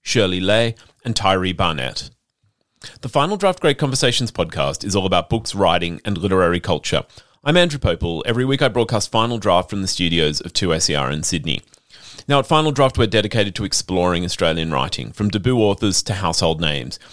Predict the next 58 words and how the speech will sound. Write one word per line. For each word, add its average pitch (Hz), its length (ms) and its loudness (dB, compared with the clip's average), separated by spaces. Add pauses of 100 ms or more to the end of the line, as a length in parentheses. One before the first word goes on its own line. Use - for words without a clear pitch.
(360)
Each 151 240 0
week, 135 260 2
we 110 100 0
look 107 160 0
into 104 140 -4
the 98 160 2
issues 107 380 0
that 80 120 -6
drive 127 280 2
our 135 100 0
storytelling 87 720 0
and 101 80 -4
help 123 200 0
you 139 100 2
discover 147 340 2
more 123 360 2
from 98 200 -4
the 87 80 0
books - 280 -6
you 95 80 -2
love. 82 400 -4 (600)
These 110 240 2
are 110 60 -2
the 107 100 -2
stories 78 600 0
that 98 200 -6
make 78 220 -4
us 90 140 0
who 80 120 -2
we 78 160 0
are. 73 280 -2 (1040)
Two 185 160 2
S 190 140 2
E - 20 6
R 185 60 6
broadcasts 143 400 2
from 135 140 0
the 120 40 2
lands 113 180 2
of 107 80 -4
the 104 60 -2
Gadigal 101 400 0
people 101 340 -4
of 90 120 -6
the 92 160 0
Eora 85 260 2
Nation. 78 400 -4 (100)
I'm 143 140 2
recording 170 340 0
on 156 100 0
the 143 60 0
lands 120 240 2
of 110 80 -4
the 104 60 -4
Darug 92 420 2
and 87 140 -6
Gundungurra 82 560 -2
people. 69 380 -4